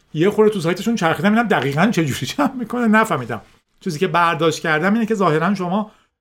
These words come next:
علاقه‌مندی هاتون رو بهشون میگین که احتمالاً مثلاً نقشهٔ ماشین به شما لوکیشن های جذاب مرتبط با هاتون رو نشون بده. نکتهٔ دوم این بود که میگفت هشتاد و چهار درصد خودروها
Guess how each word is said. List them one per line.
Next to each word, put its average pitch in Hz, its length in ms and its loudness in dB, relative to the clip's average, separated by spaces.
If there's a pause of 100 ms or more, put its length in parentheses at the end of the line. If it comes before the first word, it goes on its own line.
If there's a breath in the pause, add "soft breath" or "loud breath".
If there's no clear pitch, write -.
(220)
علاقه‌مندی 151 640 0
هاتون 190 340 0
رو 208 80 4
بهشون 156 360 2
میگین 202 320 0
که 214 100 2
احتمالاً 165 420 0
مثلاً 175 220 -2
نقشهٔ 185 540 2
ماشین 196 400 2
به 190 80 2
شما 160 220 0
لوکیشن 151 540 0
های 180 300 -4 (360 soft breath)
جذاب 156 500 0
مرتبط 139 560 -2
با 135 120 2
هاتون 123 380 -2
رو 110 200 -8 (400 soft breath)
نشون 127 360 -6
بده. - 160 -20 (1080)
نکتهٔ 240 260 -2
دوم 262 260 0
این 262 140 -2
بود 269 140 -2
که 254 80 -2
میگفت 247 320 -2
هشتاد 185 400 -2
و 180 60 0
چهار 226 560 0
درصد 208 360 0
خودروها 156 760 2